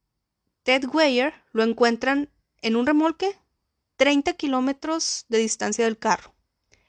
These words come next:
Al siguiente día encuentran a Madruga y a Sterling, dieciocho kilómetros del carro. Madruga había sido consumido por animales salvajes.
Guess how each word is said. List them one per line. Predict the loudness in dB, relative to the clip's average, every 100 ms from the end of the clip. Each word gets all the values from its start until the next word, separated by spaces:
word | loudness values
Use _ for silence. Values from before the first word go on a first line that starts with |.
| _ -4
Al | -2
siguiente | 0 0 0 2
día | 2 4
encuentran | 2 0 -2 0 -4
a |
Madruga | -2 -2 0 0
y |
a | 0
Sterling, | -2 -2 -2 -2 -4 -8 _ _ _ _ -8
dieciocho | 2 4 4 2 0 -4
kilómetros | -6 -2 0 -2 -4 -8 -10 -10 -14 -18 -4
del | -2 -2
carro. | 2 4 4 -2 -14 _ _ _ _ _ _ _ _ _ _ _ _ _ _ _ _ 0
Madruga | 4 4 4 2 0 -2 -6 _ _ _ _ _ _ _ _ _ -20 _
había | 2 2
sido | 2 -2 -2
consumido | -4 -2 -2 0 0
por | -2 -2
animales | -2 -2 -2 -2
salvajes. | -2 0 -2 -2 -6 -6 -8